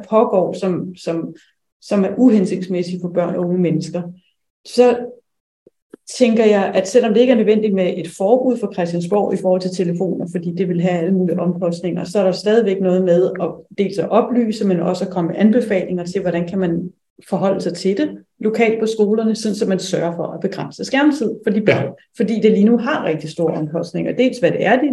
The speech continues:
Speaker 1: øh, laver på de telefoner, men også bare i forhold til alt det, som det tager tid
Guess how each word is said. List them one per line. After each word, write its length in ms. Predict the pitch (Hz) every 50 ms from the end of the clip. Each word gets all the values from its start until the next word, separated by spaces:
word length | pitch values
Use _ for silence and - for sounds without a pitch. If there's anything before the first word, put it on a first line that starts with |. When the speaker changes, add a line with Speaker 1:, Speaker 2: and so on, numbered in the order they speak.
| - -
Speaker 1:
øh, 240 | - 202 196 185 180
laver 260 | 175 185 196 208 214
på 60 | 202 214 -
de 120 | 202 -
telefoner, 440 | - 202 202 - 220 214 - 220 220 - - - - - -
men 140 | 214 214 202
også 220 | 190 190 190 190
bare 200 | 190 185 175 185
i 40 | 185
forhold 240 | 190 180 175 180 180
til 100 | 180 185
alt 140 | 165 180 185
det, 120 | 180 175
som 160 | - 196 185
det 140 | 180 180 180
tager 140 | - 185 175
tid 220 | - - 196 175